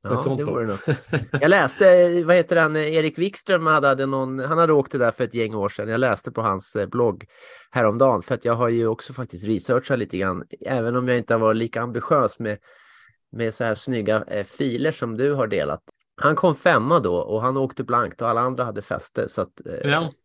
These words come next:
Speaker 1: tar du fästesskidorna så tar jag de blanka och så
Speaker 2: Mm.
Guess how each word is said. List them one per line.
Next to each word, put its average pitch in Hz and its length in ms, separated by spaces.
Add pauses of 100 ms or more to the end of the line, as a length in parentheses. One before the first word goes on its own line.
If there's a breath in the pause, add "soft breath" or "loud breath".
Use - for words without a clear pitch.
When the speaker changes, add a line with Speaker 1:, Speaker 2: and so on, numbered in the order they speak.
(220)
Speaker 1:
tar 139 180
du 165 160
fästesskidorna 131 840
så - 180
tar 117 160
jag 113 260
de 113 120
blanka 107 460
och 107 80
så 110 320
Speaker 2:
Mm. 135 140